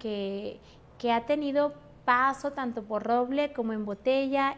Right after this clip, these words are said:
y que está queriendo envejecer, pero de una muy buena manera. Eh, tiene un color rojo cereza en el centro, ya en el ribete como que quiere parecer lo-, rojo ladrillo, pero se sigue viendo limpio y brillante,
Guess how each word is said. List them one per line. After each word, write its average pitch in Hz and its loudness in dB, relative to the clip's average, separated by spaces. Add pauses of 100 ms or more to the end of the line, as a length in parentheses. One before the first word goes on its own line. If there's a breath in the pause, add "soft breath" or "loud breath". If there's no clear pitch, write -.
y 247 -6
que 233 -6
está 294 -2
queriendo 254 -2
envejecer, 220 -4 (500 loud breath)
pero 349 6 (140)
de 254 4
una 269 4
muy 254 0
buena 208 -2
manera. 208 -4 (420 loud breath)
Eh, 233 -2
tiene 262 0
un 269 -4
color 220 0 (260)
rojo 226 -2
cereza 220 -4
en 233 -4
el 214 -6
centro, 277 -4 (520 loud breath)
ya 262 2
en 269 0
el 254 0
ribete 240 0
como 208 -4
que 208 -10
quiere 247 0
parecer 220 -2
lo-, 202 -4
rojo 202 -4
ladrillo, 294 0 (400 loud breath)
pero 359 2
se 339 -6
sigue 262 2
viendo 247 2
limpio 226 2
y 233 2
brillante, 294 0